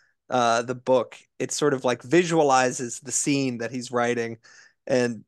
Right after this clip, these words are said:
there's two really good performances by the people who are characters in the book, Keith David and, uh, sorry if I mispron-, mispronounced his name, Okierite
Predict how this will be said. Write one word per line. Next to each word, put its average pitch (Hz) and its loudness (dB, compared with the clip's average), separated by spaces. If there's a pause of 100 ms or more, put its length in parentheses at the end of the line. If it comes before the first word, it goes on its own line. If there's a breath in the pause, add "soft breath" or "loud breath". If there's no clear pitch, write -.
there's 160 -6
two 269 2
really 233 6
good 165 2
performances 147 -4
by 120 0
the 117 -4
people 131 -6
who 127 0
are 123 4
characters 131 0
in 123 -10
the 120 -4
book, 120 -2
Keith 135 -4
David 127 2 (480 soft breath)
and, 120 -2 (140)
uh, 110 0
sorry 131 0
if - -8
I 123 0
mispron-, 127 -6
mispronounced 143 0
his - -6
name, 135 -4
Okierite 147 -2